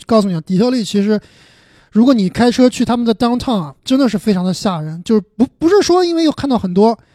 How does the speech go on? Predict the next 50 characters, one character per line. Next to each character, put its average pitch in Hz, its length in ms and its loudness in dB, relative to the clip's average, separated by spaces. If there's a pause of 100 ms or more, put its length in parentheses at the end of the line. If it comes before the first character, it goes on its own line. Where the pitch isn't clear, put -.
(280)
闲 - 180 -2
杂 247 140 4
人 233 120 4
等 202 140 0
在 208 200 0
游 180 200 4
走 208 140 0
啊， 143 180 -10 (200)
主 214 140 4
要 277 140 8
就 262 140 0
是 214 100 -2
因 214 120 -2
为 190 100 -2
这 233 100 -4
个 220 60 0
城 180 220 -2
市 202 100 -6
的 208 100 2
破 - 360 -2
败， 165 180 -8 (220)
街 262 140 0
上 240 200 0
根 320 160 2
本 214 140 -2
看 240 200 -6
不 202 60 -2
到 190 160 0
人， 160 240 -6
而 240 140 2
且 269 100 -2
呢 220 160 0 (240)
又 311 100 6
有 240 120 6
那 262 100 2
种 214 100 2
非 320 220 -2
常 262 140 -2
高 302 240 0
大 269 160 -2
的 190 200 0
这 226 120 -8
个 202 40 -2
钢 269 180 2
筋 285 120 0
混 202 160 -4
凝 220 160 -4
土 175 240 -6
这 196 120 -6
个 175 300 -6